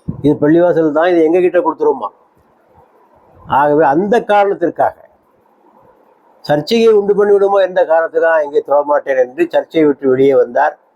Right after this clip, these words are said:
அங்க ஒரு துண்டை போட்டு தொழுதார். இதான் வரலாறு. கடைசி என்ன ஆச்சுன்னா, அவர் தொழுத இடத்துல ஒரு பள்ளிவாசலையே கட்டிட்டாங்க பின்னால. அது இப்பவும் இருக்கு, மஸ்ஜிதுல் உமர்.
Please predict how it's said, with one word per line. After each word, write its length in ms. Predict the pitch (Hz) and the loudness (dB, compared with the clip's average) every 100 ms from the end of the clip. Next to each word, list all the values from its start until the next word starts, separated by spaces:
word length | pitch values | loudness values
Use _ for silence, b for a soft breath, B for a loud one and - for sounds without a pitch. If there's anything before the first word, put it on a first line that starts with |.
| _ _ _ _ _ _ _ _ _ _ _ - | _ _ _ _ _ _ _ _ _ _ _ -8
அங்க 280 | 123 139 143 | -2 0 2
ஒரு 140 | 135 | 0
துண்டை 260 | 135 135 131 | 0 0 0
போட்டு 480 | 131 127 156 196 - _ _ _ - | -2 0 0 -2 -8 _ _ _ 0
தொழுதார். 480 | 131 127 120 - _ _ 127 | 0 2 0 -4 _ _ -2
இதான் 200 | 139 127 | 0 0
வரலாறு. 480 | 120 139 127 104 - _ _ _ - | 0 0 0 -2 -10 _ _ _ -6
கடைசி 320 | 120 151 165 | -2 0 0
என்ன 300 | 143 151 147 | 2 2 0
ஆச்சுன்னா, 520 | 135 127 139 170 131 - _ _ | -2 -2 0 0 -2 -6 _ _
அவர் 280 | 113 131 120 | -2 0 0
தொழுத 240 | 151 175 | 0 2
இடத்துல 240 | 180 165 170 | 2 0 0
ஒரு 120 | 160 | 0
பள்ளிவாசலையே 440 | 151 160 160 160 151 | 2 2 2 0 -2
கட்டிட்டாங்க 360 | 139 131 123 160 117 | -4 -4 -4 -4 -8
பின்னால. 260 | 117 113 - _ _ - - _ _ - | -4 -4 -4 _ _ -20 -20 _ _ -2
அது 120 | 127 | -2
இப்பவும் 300 | 123 151 143 | 0 0 0
இருக்கு, 320 | 135 - 113 - | 0 -4 -14 -4
மஸ்ஜிதுல் 460 | 127 - 143 131 135 | -4 -2 -2 0 2
உமர். 360 | 120 110 107 | 2 0 -4